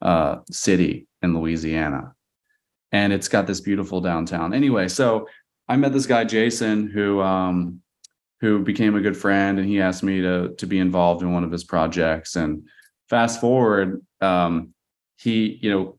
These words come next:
I, I did get involved, but then, uh, I introduced him to Paris, and they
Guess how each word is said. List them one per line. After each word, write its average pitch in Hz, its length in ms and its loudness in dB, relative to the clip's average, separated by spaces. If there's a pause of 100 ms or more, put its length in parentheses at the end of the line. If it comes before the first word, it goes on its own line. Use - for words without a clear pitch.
I, 107 220 4
I 107 140 2
did 113 280 0
get 110 120 2
involved, 95 600 2
but 95 120 -6
then, 98 560 0
uh, 87 280 -6
I 104 120 2
introduced 101 360 0
him 95 80 0
to 90 60 0
Paris, 95 640 0 (440)
and 90 580 0 (300)
they 92 640 2